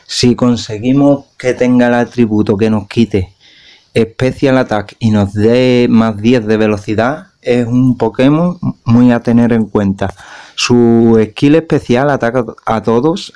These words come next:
eh, es de un cincuenta por ciento, no es muy impresionante, pero tiene una habilidad que es capaz de reducir un veinte por ciento la defensa y la defensa especial,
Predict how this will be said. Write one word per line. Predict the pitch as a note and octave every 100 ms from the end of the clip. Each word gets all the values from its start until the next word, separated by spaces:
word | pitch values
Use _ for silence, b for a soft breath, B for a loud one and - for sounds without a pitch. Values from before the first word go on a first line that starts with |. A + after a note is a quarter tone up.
| -
eh, | B2+ A#2 A#2
es | A#2
de | B2
un | B2 A#2+
cincuenta | A#2+ A2+ A#2+ A#2 A2
por | G2+ -
ciento, | A#2+ D3 D3 G3+ - b b b b b -
no | A#2+ A#2 A#2+ B2+
es | A#2+
muy | A#2+ B2
impresionante, | A#2+ - A2+ - A3 A#3 D#3+ G3 A3+ _
pero | A#2+ A2+ A2
tiene | G#2+ A#2 A#2+ G2+ G2 _ B B B B B B _ - - - -
una | C#3 C3+
habilidad | B2+ B2 A#2+ D3 D3+
que | C#3+
es | -
capaz | C3 A#2+ G#2
de | G#2
reducir | G2+ G#2 G2+ G2+ B2 C#3+ - b b b b b b b b -
un | C3+ B2+
veinte | C3 C3 A#2+
por | A2 -
ciento | C#3+ D3+ E3
la | D3+
defensa | A2+ G#2+ C3 C3 G#2+
y |
la | G#2 G#2
defensa | G2+ - C3+ C3+ -
especial, | E3+ A2+ G2+ B2+ D3+ F#3